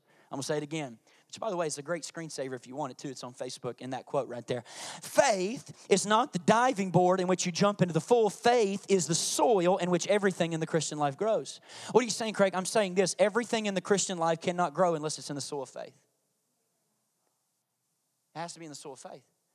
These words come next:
Here's number two. In testing our faith, God often brings us to the very brink.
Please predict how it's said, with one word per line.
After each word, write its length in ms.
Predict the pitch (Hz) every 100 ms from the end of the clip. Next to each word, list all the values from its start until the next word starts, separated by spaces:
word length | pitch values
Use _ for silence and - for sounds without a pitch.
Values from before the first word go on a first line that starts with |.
| _
Here's 160 | 202 180
number 140 | 165
two. 260 | - 196 143 _
In 120 | - 180
testing 400 | 233 233 202 165
our 120 | 143
faith, 460 | - 127 139 - _ _ _ -
God 200 | 175 165
often 340 | 180 190 160
brings 200 | 151 165
us 120 | 143
to 60 | -
the 60 | 135
very 180 | 143
brink. 380 | 135 143 120 _